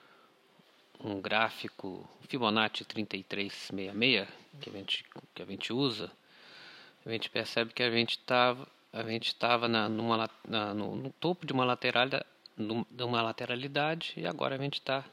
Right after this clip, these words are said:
na parte de baixo dessa T R, tá? Então, é, com isso, com a identificação desses, desses pontos, eu considero que os pontos,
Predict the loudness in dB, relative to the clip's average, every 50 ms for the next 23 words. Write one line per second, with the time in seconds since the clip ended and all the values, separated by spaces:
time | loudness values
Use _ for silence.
0 | -10 -6 -4 -4 -2 0 -2 -2 -2 -4 -4 -4 -4 0 4 6 8 8 6 4
1 | 0 -4 -4 -8 -12 -20 -20 -20 -20 -20 -20 -20 -20 -20 _ _ -8 -4 -4 -2
2 | -2 -2 -4 -4 -6 -4 _ 4 6 8 8 8 8 6 4 -4 -10 -10 -12 -16
3 | -18 -20 _ _ -20 -20 -20 -20 -20 -20 -20 -20 _ _ _ _ _ _ -8 -4
4 | -2 -2 -2 -2 -4 -6 -14 _ _ -4 -2 0 0 -2 -4 -8 -16 -20 _ _
5 | _ _ _ _ _ _ _ _ -6 -4 -4 -2 -4 -4 -6 -6 -8 -6 -2 2
6 | 2 4 4 2 0 -2 -4 -6 -6 -8 -12 -16 -20 _ -20 -20 -20 _ _ -4
7 | -2 -2 2 2 2 0 0 -4 -6 -2 0 2 2 2 0 -2 0 0 2 0
8 | 0 -2 -6 -10 -10 -12 -10 -10 -10 -12 -12 -10 -10 -8 -8 -8 -10 -12 -12 -6
9 | -2 0 0 0 0 -2 -4 -6 -6 -6 -8 -10 -10 -10 -12 -10 -6 -6 -6 -6
10 | -6 -8 -2 0 2 2 2 0 -2 -6 -6 -4 -4 -6 -8 -10 _ _ _ -20
11 | -20 -20 -20 -20 -20 -20 -20 -20 _ _ _ -16 -12 -8 -4 -4 -4 -6 -6 _
12 | 2 4 4 4 4 0 -4 -6 -6 -6 -6 -6 -6 -8 -8 -10 -14